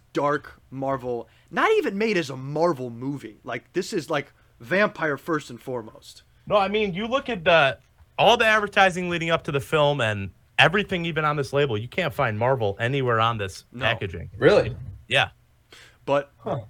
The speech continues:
Speaker 1: this is, this is what really ignited. I mean, you, this
Speaker 3: Wow.
Speaker 1: is nineties, so you have your animated X-Men series going on, your animated Spider-Man series going on.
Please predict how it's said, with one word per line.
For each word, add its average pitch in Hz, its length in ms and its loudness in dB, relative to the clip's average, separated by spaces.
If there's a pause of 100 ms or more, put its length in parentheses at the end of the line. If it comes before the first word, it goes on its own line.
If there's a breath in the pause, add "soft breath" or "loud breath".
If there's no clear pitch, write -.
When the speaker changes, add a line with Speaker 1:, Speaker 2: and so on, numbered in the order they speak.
Speaker 1:
this 139 320 -6
is, 156 500 -6 (200)
this 139 200 -8
is 135 220 -10
what 120 180 -8 (140)
really 139 360 -6
ignited. 127 680 -6
I 135 60 -6
mean, 156 180 -6
you, 139 120 -12 (220 soft breath)
this 190 200 -2
Speaker 3:
Wow. 262 60 -2
Speaker 1:
is 160 120 -6
nineties, 160 580 -4
so 151 160 -4
you 143 200 -4
have 160 180 -4
your 123 300 -8
animated 180 540 -2
X-Men 123 600 -8 (100)
series 127 440 -8
going 120 300 -8
on, 113 300 -10 (300 soft breath)
your 123 180 -10
animated 131 460 -6
Spider-Man 156 680 -2
series 156 460 -6
going 147 300 -10
on. 143 380 -4